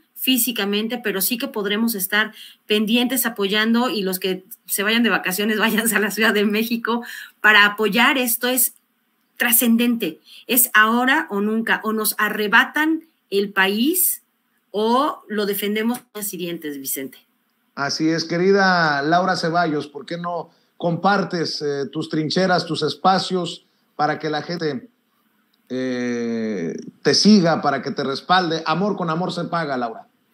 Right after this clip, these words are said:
Speaker 1: Así es, pues muchas gracias, Vicente, por la oportunidad de ser parte de esta familia de Sin Censura, pero también estoy en Sin Línea M X, que es mi casa. Estamos todos los días de lunes a viernes a las once de la mañana cuando no tenemos trabajo,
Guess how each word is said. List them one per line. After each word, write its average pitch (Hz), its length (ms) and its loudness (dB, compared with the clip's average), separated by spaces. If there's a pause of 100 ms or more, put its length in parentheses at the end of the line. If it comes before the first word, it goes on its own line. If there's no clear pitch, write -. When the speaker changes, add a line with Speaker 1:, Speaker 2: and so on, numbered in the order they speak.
(280)
Speaker 1:
Así 269 380 6
es, 320 140 4
pues 285 300 -2
muchas 320 440 0
gracias, 302 340 4
Vicente, 262 400 -2
por 220 160 -4
la 196 60 -2
oportunidad 190 640 0
de 226 100 0
ser 220 240 -2
parte 226 240 0
de 220 40 -2
esta 220 140 -6
familia 202 460 0
de 190 100 0
Sin 165 220 -6
Censura, 180 500 -4
pero 185 200 -4
también 214 520 0 (480)
estoy 233 400 0
en 233 80 0
Sin 214 240 -2
Línea 262 280 4
M 240 260 2
X, 240 240 -2
que 220 100 -4
es 202 140 -6
mi 196 140 -4
casa. 240 480 0 (360)
Estamos 226 480 0
todos 247 260 -2
los 220 180 -2
días 233 220 2
de 214 100 -4
lunes 220 300 -2
a 190 60 -4
viernes 202 320 -2
a 185 60 -6
las 165 200 -4
once 202 180 -4
de 208 40 -4
la 190 60 -2
mañana 190 340 -2
cuando 160 220 -4
no 160 100 -6
tenemos 185 340 -4
trabajo, 214 480 -2